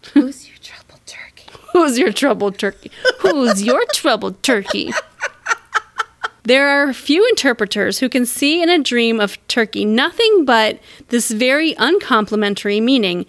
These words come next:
Speaker 2: that the dreamer's silly conceit will land him in a tight place. I mean, it's not a whole lot of good things coming about dreaming
Speaker 1: No,
Speaker 2: about
Speaker 1: I
Speaker 2: turkeys,
Speaker 1: feel,
Speaker 2: according to
Speaker 1: okay.
Speaker 2: nineteen twenty-two.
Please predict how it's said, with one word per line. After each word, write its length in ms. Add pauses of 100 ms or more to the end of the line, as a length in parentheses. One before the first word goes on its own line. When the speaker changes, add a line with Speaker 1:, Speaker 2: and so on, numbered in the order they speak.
(280)
Speaker 2:
that 160
the 80
dreamer's 680
silly 460 (120)
conceit 680 (180)
will 220
land 340
him 200
in 60
a 60
tight 360
place. 560 (1700)
I 40
mean, 320 (120)
it's 120
not 180
a 40
whole 160
lot 180
of 80
good 220
things 280
coming 240
about 200
dreaming 220
Speaker 1:
No, 220
Speaker 2:
about 100
Speaker 1:
I 20
Speaker 2:
turkeys, 280
Speaker 1:
feel, 120
Speaker 2:
according 220
to 60
Speaker 1:
okay. 140
Speaker 2:
nineteen 240
twenty-two. 600